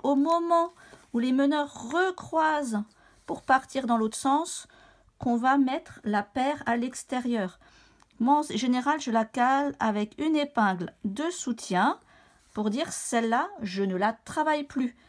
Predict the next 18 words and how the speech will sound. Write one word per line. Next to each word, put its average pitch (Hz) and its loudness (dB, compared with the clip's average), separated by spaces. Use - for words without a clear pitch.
Elle 180 -4
va 190 2
pouvoir 214 -2
venir 190 -2
faire - -8
son - -8
travail 247 0
avec 160 -6
le 196 0
mat 185 2
violet 165 -2
avant 208 0
de 262 -2
repartir 233 -2
dans 220 0
le 226 0
fond 240 -2
torchon. - -6